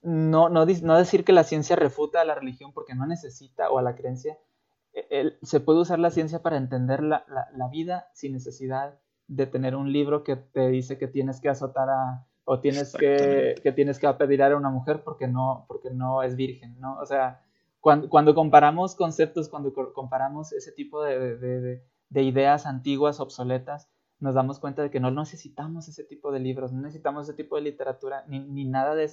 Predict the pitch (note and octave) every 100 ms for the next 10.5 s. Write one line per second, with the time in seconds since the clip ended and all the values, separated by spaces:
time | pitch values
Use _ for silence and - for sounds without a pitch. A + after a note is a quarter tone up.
0 | - C3+ B2+ D3 - C#3 D3 _ _ -
1 | C3 B2+ B2+ B2+ C#3 C3+ C3 B2+ C3 -
2 | C3 - _ _ - B2 B2+ B2+ B2+ C3+
3 | B2+ B2 - B2 B2+ B2 B2+ B2 B2 B2
4 | B2 A#2 B2 C#3+ _ _ _ B2+ B2+ C#3+
5 | D3+ D3+ D3+ D#3+ - D3 C3 B2+ A2 C3+
6 | D3+ F3 E3 E3+ E3+ F3 F#3+ F#3 F#3+ F#3
7 | - C3 C#3 A#2 _ _ _ - B2+ B2+
8 | E3+ - E3+ D3+ B2+ C3 A#2+ A#2+ C3+ F3+
9 | F#3 - C#3+ B2+ - B2 B2 _ - C3
10 | D#3 C#3+ C#3 E3 E3